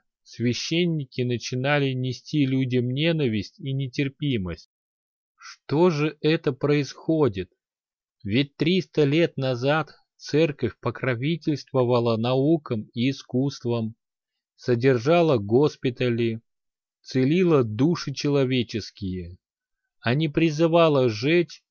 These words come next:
и побивать камнями всех, кто не похож на большинство. Эта ночь поставила последнюю точку в его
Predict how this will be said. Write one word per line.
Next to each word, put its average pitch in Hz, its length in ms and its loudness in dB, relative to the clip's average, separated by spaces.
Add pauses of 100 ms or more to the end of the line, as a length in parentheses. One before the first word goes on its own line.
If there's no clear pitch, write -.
(140)
и 113 80 -2
побивать 131 640 2
камнями 131 640 -2
всех, - 600 -6 (440)
кто - 260 -2
не 175 160 2
похож 131 560 0
на 123 120 -2
большинство. 101 960 -4 (920)
Эта 185 440 2
ночь 175 480 0
поставила 127 680 2
последнюю 113 760 -2
точку 151 540 -4
в 117 60 -4
его 110 460 2